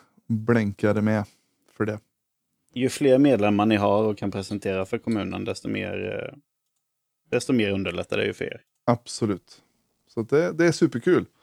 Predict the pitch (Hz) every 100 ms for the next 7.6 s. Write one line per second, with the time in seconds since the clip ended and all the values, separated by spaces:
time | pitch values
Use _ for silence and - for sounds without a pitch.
0 | _ _ _ 139 139 139 135 131 127 131
1 | 131 123 - 139 135 123 135 139 131 120
2 | 123 110 113 117 110 - 101 113 117 139
3 | 143 156 147 117 113 120 139 - 131 135
4 | 131 127 120 123 135 117 110 110 113 113
5 | 113 110 113 113 110 131 175 - 123 117
6 | 113 113 107 - - 113 107 107 110 104
7 | - - 113 110 110